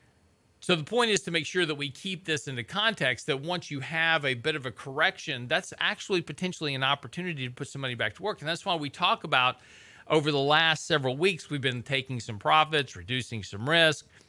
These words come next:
raising some cash. So now we have cash, right? We're about forty-seven percent exposure to the market. So now we've got cash that when we get an opportunity,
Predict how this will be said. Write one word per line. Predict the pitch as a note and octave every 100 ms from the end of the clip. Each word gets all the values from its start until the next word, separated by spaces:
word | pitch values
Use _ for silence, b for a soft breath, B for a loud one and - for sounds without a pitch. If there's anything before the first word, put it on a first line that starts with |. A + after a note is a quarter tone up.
| b -
raising | C3+ C#3+ B2
some | A2+ A#2+
cash. | D3 E3 E3
So | -
now | D3+ G3 A3
we | F3
have | D3 G3+ C4 -
cash, | D#3+ G#2 -
right? | D3 D#3
We're | F#3+
about | F3+ D#3+ -
forty-seven | - C#3 D#3 D#3+ D#3+ - - C3 C#3 D3
percent | D3 C3+ C#3 C#3+
exposure | C3+ - - B2 C3 C#3+
to | B2 B2+
the |
market. | A#2+ A2+ D3 G3
So | A#3
now | B3+
we've | C4+ G#3+
got | A3+ G3+
cash | G#3 A3 G3+
that | D#3+ D3+
when | D#3+
we | E3
get | D#3+
an | D3+
opportunity, | C#3 C#3 - G3+ G3+ D#3